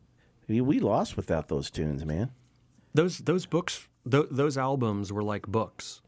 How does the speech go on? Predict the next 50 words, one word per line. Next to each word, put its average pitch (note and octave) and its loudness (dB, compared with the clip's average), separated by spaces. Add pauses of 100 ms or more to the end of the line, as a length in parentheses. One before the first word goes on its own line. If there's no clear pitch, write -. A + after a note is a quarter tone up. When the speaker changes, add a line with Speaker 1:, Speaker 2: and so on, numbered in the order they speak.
(220)
Speaker 1:
Mm-hmm. E2+ -8
Speaker 2:
They B2 4
weren't B2 2
songs. F#2+ -2
They G#2 -2
were G2+ -2
actually, A2 -4
like, G2+ -4
when A2 2
I A2 2
put A#2 0
on A2 2
The G#2+ 2
Unforgettable G2+ 0
Fire, G2+ 0
that's G2 -4
like G2 -4 (600)
a A#2 4
book G#2 0 (160)
Speaker 1:
Mm-hmm. E2+ -6
Speaker 2:
or G#2+ 2
an G#2 -2
era. G#2+ 0 (180)
Speaker 1:
Mm-hmm. F2+ -4
Speaker 2:
It's A2 -4
not A2+ 2
just - -4
a G2+ -8
song G#2+ 0
that G2+ 0
I G2+ 0
listen G2+ -2
to G#2 0
going G2 0
to F#2 -4
the F#2 -6
beach, F2+ -4
Speaker 1:
Right, G2+ 4
Speaker 2:
you F#2 4
know. F#2 -2 (100)
Speaker 1:
right. F#2 -2
Speaker 2:
Today, B2+ 4
I A#2+ -2
think G#2+ -4
it's A2+ -2
just - -4
a A#2 0
little G#2+ 2
bit G#2 -2
more G2+ 2